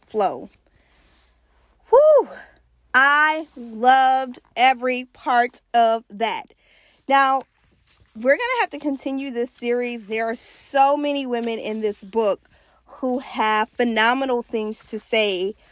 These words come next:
about success. So I'll just share a few more with you all today before we wrap up this episode. Kate Bornstein, who's an author, performer, and activist based out of New York,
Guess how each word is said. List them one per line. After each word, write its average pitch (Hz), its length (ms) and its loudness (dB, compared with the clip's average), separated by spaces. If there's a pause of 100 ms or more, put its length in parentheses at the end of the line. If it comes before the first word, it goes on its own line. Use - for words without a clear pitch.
(280)
about 214 320 0
success. - 680 -8
So - 180 -2
I'll 285 220 4
just 339 200 -6
share 311 220 0
a 240 60 -2
few 415 320 -2
more 269 340 2 (240)
with 226 240 0
you 269 140 -2
all 254 160 4
today 196 520 -2
before 226 400 0
we 220 140 -6
wrap 202 260 -2
up 190 160 -4
this - 220 -10
episode. 143 640 -8 (1400)
Kate 370 320 2
Bornstein, 226 800 0
who's 247 200 0
an 262 80 -2
author, 302 460 0
performer, 247 640 0 (100)
and 285 220 0
activist 226 640 0
based 214 260 0
out 226 140 4
of 233 80 -4
New 226 140 0
York, 208 480 2